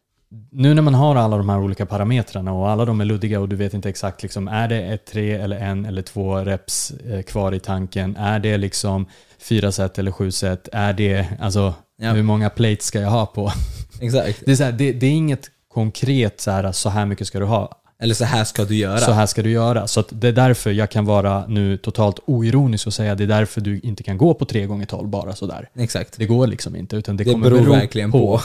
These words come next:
Speaker 2: på. <laughs>
Speaker 1: vad du vill göra. Men det, det som i alla fall öppnar upp här för vissa människor, mig först av alla, och det är därför jag, liksom, vill verkligen poängtera, jag tror att det är många som är som mig, jag tror att du, David, också är lite så också,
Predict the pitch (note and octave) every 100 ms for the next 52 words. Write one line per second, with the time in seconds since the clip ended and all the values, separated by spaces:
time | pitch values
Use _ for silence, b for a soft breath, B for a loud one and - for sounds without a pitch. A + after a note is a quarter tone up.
0 | - B2+ A2 G2+ G2+ G2+ B2+ C3 C3+ -
1 | B B B B2 C#3 G2+ G2+ b b A#2+
2 | A2+ - B2+ C#3 - C#3 C3+ C3 C3+ -
3 | G3+ D#3 - - B2 - A#2+ A#2 A2 F3
4 | D#3 - - _ _ - G#2+ - - _
5 | - A2 G#2+ - B2+ G#2+ G2 G2 - F#2+
6 | G2+ _ _ _ A2 A#2 C#3+ A#2+ G#2 B2+
7 | - _ _ _ _ _ - B2+ - -
8 | A2+ A2 B2+ F#2+ G#2+ G#2+ A#2 A2+ - G2+
9 | G2+ G2 - F#2+ G2 F#2+ G2+ G2+ G2 G2+
10 | G2 B2 G2 G2+ G#2 G2+ G2+ G#2 G#2 A2
11 | G#2 G2+ A2 A2+ G2+ G2 G#2 G#2+ G2+ -
12 | G#2 - - G2+ G2 G#2+ G2+ G#2 G#2+ -
13 | G2 G2 F#2+ G2 - G2+ B2 - - G#2